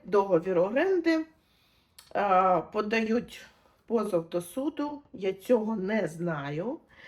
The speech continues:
і без мене проходить три судові засідання. Д Т Е К, е, за тією справою вони там нарахували оренду, а,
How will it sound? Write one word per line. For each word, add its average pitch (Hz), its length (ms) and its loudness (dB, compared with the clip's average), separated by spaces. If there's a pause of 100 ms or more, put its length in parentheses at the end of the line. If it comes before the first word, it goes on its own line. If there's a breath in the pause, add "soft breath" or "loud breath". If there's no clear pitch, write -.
(280 loud breath)
і 359 140 4
без 240 280 4
мене 262 400 2
проходить 277 800 -2 (320)
три 202 340 -4
судові 196 560 -4
засідання. 175 720 -10 (1200)
Д 240 180 2
Т - 180 2
Е 185 120 8
К, - 120 -12 (360)
е, 156 560 -2
за 196 120 -4
тією 196 400 -4
справою 156 560 -2
вони 180 240 -2
там 160 240 -4
нарахували 165 720 -2
оренду, 247 1000 0 (340 loud breath)
а, 165 520 -2